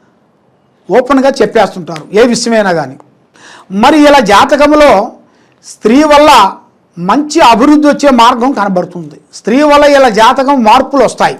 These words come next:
చేంజెస్, మార్పులు, పెద్ద పెద్ద కార్యక్రమాలు కొన్ని అభివృద్ధిగా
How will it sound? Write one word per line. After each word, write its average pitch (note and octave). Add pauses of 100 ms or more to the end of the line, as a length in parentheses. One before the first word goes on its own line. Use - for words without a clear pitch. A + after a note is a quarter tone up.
(540)
చేంజెస్, A3+ (920)
మార్పులు, A3+ (680)
పెద్ద F#3
పెద్ద A#3 (160)
కార్యక్రమాలు A3+ (680)
కొన్ని A3 (640)
అభివృద్ధిగా B3